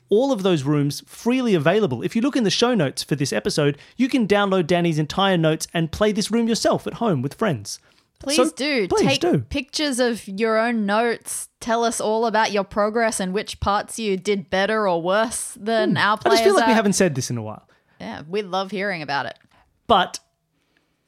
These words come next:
Speaker 1: every episode we have a guest come on and play through the room. And this episode, our guest is the host of G M the G M podcast.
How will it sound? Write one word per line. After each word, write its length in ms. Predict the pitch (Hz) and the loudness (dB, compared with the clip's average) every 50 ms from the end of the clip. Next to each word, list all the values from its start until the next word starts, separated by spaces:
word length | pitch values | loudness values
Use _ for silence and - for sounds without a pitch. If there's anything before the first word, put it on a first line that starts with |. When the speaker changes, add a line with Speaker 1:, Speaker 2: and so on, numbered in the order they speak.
| _ - | _ 2
Speaker 1:
every 200 | 240 226 220 202 | 2 4 4 2
episode 260 | 175 160 180 175 151 | 2 2 0 2 2
we 160 | 160 165 156 | 2 2 4
have 200 | 139 165 160 156 | 4 2 2 2
a 120 | - 151 | 0 -2
guest 320 | 139 127 180 196 185 - - | 0 2 0 0 0 -2 -2
come 160 | - 170 156 | 0 2 2
on 180 | 151 160 202 - | 4 2 2 0
and 280 | - 135 123 113 - - | -2 -2 -4 -4 -6 -6
play 180 | - 127 120 | -4 -4 -4
through 180 | - - 127 110 | -2 -2 -4 -4
the 60 | 117 | 0
room. 240 | 110 143 185 240 269 - - _ _ - | 0 2 2 2 0 -4 -10 _ _ 0
And 220 | 180 180 165 139 | 2 2 2 2
this 380 | 139 185 269 311 - - - - _ _ - | 0 0 0 2 0 -4 -6 -8 _ _ -2
episode, 540 | 156 143 143 135 - - 123 120 147 170 - _ _ _ _ | -2 -2 0 -2 -2 -2 -2 -2 -4 -6 -8 _ _ _ _
our 160 | - 156 165 156 | 0 2 2 2
guest 480 | 147 160 160 151 - - - - - - _ _ | 2 2 2 2 0 -4 -6 -8 -10 -14 _ _
is 340 | - 147 139 135 127 117 - - - - | -2 0 0 0 0 -2 -6 -8 -10 -8
the 160 | 123 139 131 | -6 -4 -4
host 420 | - - 170 175 185 180 - - - | 0 2 4 4 4 2 0 -2 -2
of 380 | 175 135 120 110 - - - _ _ _ _ | -2 -2 -2 -2 -8 -14 -20 _ _ _ _
G 260 | - 180 185 175 170 | 0 2 2 4 4
M 180 | 170 160 156 139 | 4 2 2 2
the 140 | 123 143 131 | 2 0 0
G 300 | 113 - 156 156 139 143 | 2 2 2 2 4 4
M 360 | 170 160 131 127 156 233 - - _ _ - | 2 2 0 0 -2 -4 -8 -14 _ _ -8
podcast. 640 | - 120 110 - - 123 117 165 226 - - - | -8 -8 -8 -6 -6 -6 -6 -4 -6 -8 -12 -12